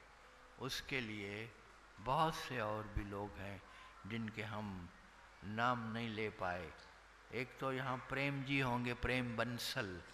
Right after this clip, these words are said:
लुधियाना से, आइए इधर प्रेम बंसल जी। और आपके सुपुत्र हैं भारत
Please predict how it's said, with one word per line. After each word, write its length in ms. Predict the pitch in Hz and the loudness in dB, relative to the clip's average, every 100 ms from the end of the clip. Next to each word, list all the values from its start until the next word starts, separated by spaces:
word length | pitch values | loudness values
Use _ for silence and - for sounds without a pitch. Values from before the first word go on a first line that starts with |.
| - - - - - | -16 -18 -18 -14 -4
लुधियाना 840 | 113 131 123 117 135 127 131 131 | 2 2 2 2 6 6 6 4
से, 400 | 120 - 104 87 - - - - - - - - | 2 -2 -4 -4 -8 -16 -20 -20 -20 -20 -6 4
आइए 460 | 120 135 147 143 | 4 6 8 8
इधर 200 | 127 123 | 6 2
प्रेम 420 | 110 - 113 113 | 2 2 2 2
बंसल 380 | 107 107 - 110 | 0 0 -2 -4
जी। 380 | 101 135 147 92 - - - - - - - - - | -2 2 2 0 -8 -16 -18 -18 -18 -20 -20 -20 -10
और 140 | - 113 | 2 6
आपके 400 | 117 127 - 135 | 8 6 4 0
सुपुत्र 540 | - 131 147 147 160 | 2 0 0 0 0
हैं 640 | 123 127 131 113 90 80 - - - - | 2 4 2 2 -2 -8 -14 -18 -18 -8
भारत 560 | 98 123 143 165 - | 4 6 8 8 6